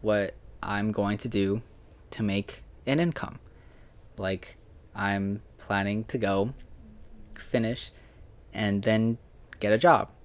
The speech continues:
you know, nine to five, work the midnight oil, all that, to actually have my standard of living. But with these podcasts, I'm kinda just doing it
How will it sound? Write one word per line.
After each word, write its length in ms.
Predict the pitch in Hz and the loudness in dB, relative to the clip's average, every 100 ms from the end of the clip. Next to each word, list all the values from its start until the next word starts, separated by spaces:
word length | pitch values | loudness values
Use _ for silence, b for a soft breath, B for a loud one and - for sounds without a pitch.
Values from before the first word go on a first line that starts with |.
| - | -10
you 120 | 110 | -4
know, 180 | 104 107 - | -2 -2 -4
nine 160 | 113 104 | -4 -2
to 120 | 135 | -2
five, 400 | - 104 101 117 - b b b b - - | 2 2 2 -2 -10 b b b b -20 -4
work 220 | - 107 | 2 4
the 80 | 120 | 4
midnight 360 | 110 117 123 101 | 4 6 4 4
oil, 300 | 98 101 131 - - - | 2 2 -2 -10 -20 0
all 140 | 117 127 | 4 4
that, 200 | 101 - - - - - - | 4 -2 -16 -20 -20 -20 -18
to 540 | - 104 101 101 104 101 - - - - | -4 0 2 2 0 -2 -10 -20 -20 0
actually 580 | 107 107 - 110 104 - - - - - - | 2 2 2 0 -2 -4 -14 -18 -18 -18 -12
have 340 | - - 117 110 | 2 10 10 10
my 140 | 104 | 4
standard 400 | - 107 107 98 | 4 2 2 0
of 140 | 95 | 0
living. 360 | 98 90 - 117 - b b b b b b - - | -2 -2 -6 -12 -16 b b b b b b -20 -8
But 480 | - 107 104 104 104 - - - - - - | 2 4 4 2 -2 -8 -20 -20 -20 -20 -12
with 760 | - 107 101 101 104 - - - - - - - | -2 0 2 0 -4 -10 -20 -20 -20 -20 -20 -16
these 180 | - 98 | -12 -10
podcasts, 800 | - 110 - - 98 120 - - - | -2 -2 0 0 -2 -2 -10 -16 -6
I'm 140 | 143 151 | -2 -2
kinda 260 | - 190 | 0 0
just 220 | 185 180 160 | 0 -2 0
doing 240 | 190 202 | 0 2
it 180 | 208 | 0